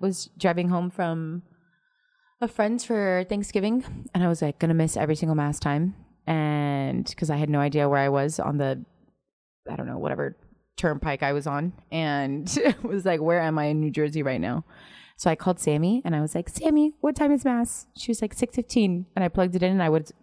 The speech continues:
gonna make it, like, perfectly. And I was like, "This is right." But usually, if you go to an evening mass, you don't see the blessing of the, like, of the Advent wreath and all that stuff. And they did it.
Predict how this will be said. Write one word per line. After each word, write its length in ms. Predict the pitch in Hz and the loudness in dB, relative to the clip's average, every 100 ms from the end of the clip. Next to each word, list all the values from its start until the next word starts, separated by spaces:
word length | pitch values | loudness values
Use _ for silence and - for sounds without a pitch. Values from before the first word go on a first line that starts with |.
| - | -2
gonna 180 | 165 160 | 2 4
make 240 | 156 - | 2 2
it, 160 | 185 202 | 0 0
like, 280 | 147 - - | -4 -4 0
perfectly. 600 | 165 156 151 143 135 135 - _ - | 0 0 -2 -2 -2 -4 -14 _ -10
And 80 | - | -8
I 40 | |
was 120 | 92 | -6
like, 240 | 90 - - | -6 -4 -2
"This 140 | 151 | -2
is 60 | - | -2
right." 200 | 101 - - - - - | -4 -6 -14 -20 -20 2
But 280 | 214 202 - _ - | 4 4 0 _ 2
usually, 640 | 196 302 262 214 202 285 | 4 6 6 8 6 4
if 120 | 226 | 2
you 80 | 220 | 2
go 100 | 202 | 4
to 60 | 233 | 4
an 80 | 220 | 2
evening 260 | 214 208 | 2 4
mass, 580 | 196 202 170 185 - - | 2 2 0 -2 -8 -8
you 100 | - | -2
don't 220 | 208 226 - | 0 0 -2
see 240 | 240 277 | 0 2
the 100 | 277 | 2
blessing 680 | 190 185 - 190 185 180 185 | 2 0 0 2 2 2 0
of 140 | 185 180 | -2 0
the, 200 | 170 - | -2 -4
like, 300 | 165 160 156 - _ - | -2 -2 -4 -18 _ -12
of 120 | 175 | -4
the 100 | 175 | 0
Advent 280 | 165 170 165 | 0 -2 -2
wreath 420 | 170 175 175 - - - _ _ _ | 0 0 -2 -8 -20 -20 _ _ _
and 80 | 190 | 0
all 100 | 202 | 2
that 100 | 214 | 0
stuff. 240 | - 240 196 - | 0 -2 -2 -4
And 140 | - 302 | -2 0
they 80 | 339 | 2
did 160 | 381 | 4
it. 260 | 403 330 | 6 4